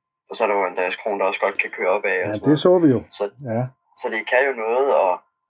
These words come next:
Speaker 1: jamen, det, jeg tror bare, det er Danmark og stædighed, blandt andet.
Speaker 2: Ja.
Speaker 1: Vi,
Speaker 2: Ja.
Speaker 1: vi er et stædige, øh, nogle stædige personer, og vi kommer efter noget, og så prøver vi også, gør vi altså også alt, hvad vi kan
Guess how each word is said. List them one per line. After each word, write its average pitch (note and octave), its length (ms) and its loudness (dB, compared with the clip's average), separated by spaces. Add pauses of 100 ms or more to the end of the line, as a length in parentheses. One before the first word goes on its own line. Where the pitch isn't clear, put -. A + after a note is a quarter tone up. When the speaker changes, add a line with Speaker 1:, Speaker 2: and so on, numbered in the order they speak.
(480)
Speaker 1:
jamen, A#2 280 0
det, B2+ 60 0 (140)
jeg C3+ 100 2
tror C#3 160 0
bare, A#2 200 6
det A2+ 140 0 (220)
er G#2 80 0 (320)
Danmark B2 320 2
og F#2+ 240 4
stædighed, B2 640 -2 (160)
blandt G2+ 180 -4
andet. A2 320 -2
Speaker 2:
Ja. E3 160 4 (320)
Speaker 1:
Vi, A#2+ 80 -6 (100)
Speaker 2:
Ja. D3+ 180 6
Speaker 1:
vi A#2+ 60 0
er A2 180 6
et - 20 -8
stædige, A2+ 520 -2 (120)
øh, G2 80 2 (320)
nogle A2 140 -10
stædige B2+ 300 2
personer, A2 400 -2
og F#2+ 160 4 (800)
vi B2 100 -2 (140)
kommer C3+ 200 4
efter A2+ 340 2
noget, A2+ 280 0
og G#2+ 60 -4
så A#2 120 -10 (380)
prøver A#2+ 160 4
vi G#2 80 2
også, G2 180 0 (100)
gør A#2 120 4
vi A2+ 80 2
altså G2 300 0
også G#2 180 0
alt, G#2 100 2
hvad F#2+ 80 -4
vi - 160 -14
kan G#2 100 2